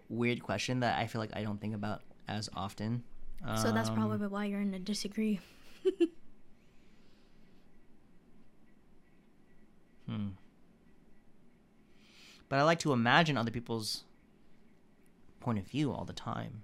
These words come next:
Speaker 1: But
Speaker 2: Yeah, of course. But I'm, I'm thinking, like, this is, like, a one-on-one conversation with someone.
Speaker 1: I'm gonna go to slightly disagree. "Usually postpone finalizing decisions for as long as possible."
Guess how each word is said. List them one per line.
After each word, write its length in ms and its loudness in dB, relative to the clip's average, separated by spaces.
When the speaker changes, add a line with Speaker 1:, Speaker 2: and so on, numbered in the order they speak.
Speaker 1:
But 200 0
Speaker 2:
Yeah, 60 -4
of 80 -8
course. 180 -2
But 160 -10
I'm, 180 4
I'm 140 6
thinking, 340 0
like, 140 2
this 120 2
is, 100 0
like, 140 2
a 40 0
one-on-one 500 0
conversation 640 -4
with 120 -4
someone. 500 -4
Speaker 1:
I'm 60 -8
gonna 100 -4
go 100 -4
to 60 -10
slightly 300 -6
disagree. 460 -8
"Usually 320 4
postpone 440 4
finalizing 480 2
decisions 360 -2
for 100 -4
as 120 -2
long 180 -2
as 100 -6
possible." 720 -4